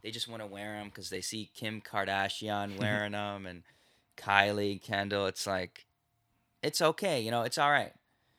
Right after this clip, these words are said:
Speaker 1: You know, it's, it's, you don't have to be an, you know, an complete expert to be able to wear the shoe, but, um, pay homage. It's all I can, you know, pay
Speaker 2: Yeah.
Speaker 1: homage to the O Gs like,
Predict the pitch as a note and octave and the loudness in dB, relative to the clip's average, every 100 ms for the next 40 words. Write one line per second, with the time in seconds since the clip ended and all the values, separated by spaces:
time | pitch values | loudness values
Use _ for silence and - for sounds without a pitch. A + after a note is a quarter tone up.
0 | _ - G#2 G2+ G2+ - A#2+ - G2+ - | _ -8 -2 2 2 0 -4 -6 -8 -8
1 | - A#2+ C3 C#3+ B2+ B2+ B2+ - A#2 G#2+ | -8 -6 -2 -2 2 6 6 4 -2 -2
2 | G2 G#2 _ _ _ _ _ _ _ _ | -4 -10 _ _ _ _ _ _ _ _
3 | _ _ _ _ G#2 C3 B2 A2 - _ | _ _ _ _ -6 0 0 -2 -8 _
4 | _ _ _ B2 A2+ A2 G#2+ - _ _ | _ _ _ -2 0 0 -2 -8 _ _
5 | G2+ G2 - C4 - - D3 - - D3 | -16 -16 -8 -6 -6 -8 -8 -6 -4 0
6 | - C#3 A#2+ - C3 B2 A#2 A#2+ A2+ - | 0 0 -2 -2 -4 -2 -2 0 0 -2
7 | B2+ A#2+ G#2+ G2+ - - _ _ _ _ | -2 -2 0 -2 -2 -16 _ _ _ _
8 | G#2 G2 F#2+ - C#3 C3+ B2+ G#2 E2 - | -8 -6 -6 0 6 8 8 8 -2 0
9 | C#3 D#3+ D3 D3+ - D3 C#3+ A2+ G2+ C#3+ | 6 8 8 6 4 2 6 8 10 10
10 | D3 C#3 C#3 A2 A2+ A#2+ A#2 A2+ G2+ G2 | 8 6 0 2 2 2 0 -2 0 0